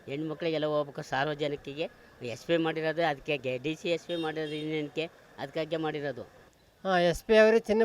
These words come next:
Speaker 2: ಪದಕ ಕೊಟ್ಟವ್ರೆ, ಅವರು ಒಳ್ಳೆ ಕೆಲಸ ಮಾಡ್ಯಾರೆ ಅಂತ ಹೇಳಿ. ಆದರೆ ಇಲ್ಲಿ ನೋಡಿದ್ರೆ ನಮ್ಮ ಹಾಸನ ಸಿಟಿ ಒಳಗೆ ಎಲ್ಲರೂ ಬರೀ ಕಳಪೆ, ಕಳಪೆ, ಎಲ್ಲ ಥರ ಹುಡುಗಿರು ರೇಗಿಸೋದು, ಅವ್ರು ರೇಗಿಸೋದು, ಬರೀ ರೇಪು, ಕೊಲೆ,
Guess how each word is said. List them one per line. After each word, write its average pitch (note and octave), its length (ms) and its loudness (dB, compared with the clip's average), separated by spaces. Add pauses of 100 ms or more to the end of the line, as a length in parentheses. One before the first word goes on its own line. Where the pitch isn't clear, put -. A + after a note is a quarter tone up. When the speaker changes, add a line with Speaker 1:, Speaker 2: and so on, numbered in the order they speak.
Speaker 2:
ಪದಕ G#3 260 4
ಕೊಟ್ಟವ್ರೆ, G#3 360 6
ಅವರು F#3+ 200 6
ಒಳ್ಳೆ F#3+ 220 6
ಕೆಲಸ G3+ 280 -2
ಮಾಡ್ಯಾರೆ G#3 360 6
ಅಂತ G#3 200 2
ಹೇಳಿ. G3 320 6
ಆದರೆ G#3 380 6
ಇಲ್ಲಿ G#3 180 4
ನೋಡಿದ್ರೆ G3+ 460 6
ನಮ್ಮ F3+ 240 2 (720)
ಹಾಸನ G#3+ 400 4
ಸಿಟಿ G3+ 260 0
ಒಳಗೆ F#3+ 580 4 (680)
ಎಲ್ಲರೂ G#3+ 400 6
ಬರೀ G3+ 240 4
ಕಳಪೆ, G3 440 4
ಕಳಪೆ, F3+ 480 0
ಎಲ್ಲ F3+ 240 4
ಥರ F#3+ 200 4
ಹುಡುಗಿರು F3 480 4
ರೇಗಿಸೋದು, F#3 420 -2
ಅವ್ರು E3+ 220 0
ರೇಗಿಸೋದು, E3 400 -4
ಬರೀ E3 240 -2 (500)
ರೇಪು, F3+ 380 2
ಕೊಲೆ, E3+ 480 0